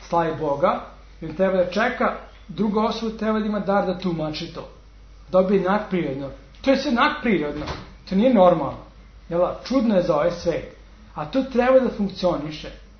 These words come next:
Neko ima dar proročanstava, što je definitivno znak onima koji se protive, jel da? Kaže Pavle u Korinćanima.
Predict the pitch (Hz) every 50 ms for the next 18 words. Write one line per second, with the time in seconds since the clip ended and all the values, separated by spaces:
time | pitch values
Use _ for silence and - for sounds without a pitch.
0 | - - - - - - - 175 190 202 - - 247 240 202 190 240 247 - -
1 | 220 220 202 - - 185 165 151 151 - - - 180 170 - - - - - -
2 | - - - - - - - - - - - - - 233 214 190 202 214 - -
3 | - - - - - 165 151 135 185 233 262 262 262 240 208 - 185 180 170 156
4 | 139 160 185 185 180 180 - 170 160 156 156 160 156 - 151 143 127 - 160 -
5 | - 165 156 139 - - 165 156 143 131 139 151 - - - - - - - -
6 | - - - 156 156 160 156 - - - - - - - - - - 156 151 151
7 | - - 170 151 143 143 135 135 127 131 - - - - 165 160 147 135 127 -
8 | - 143 147 156 180 208 220 208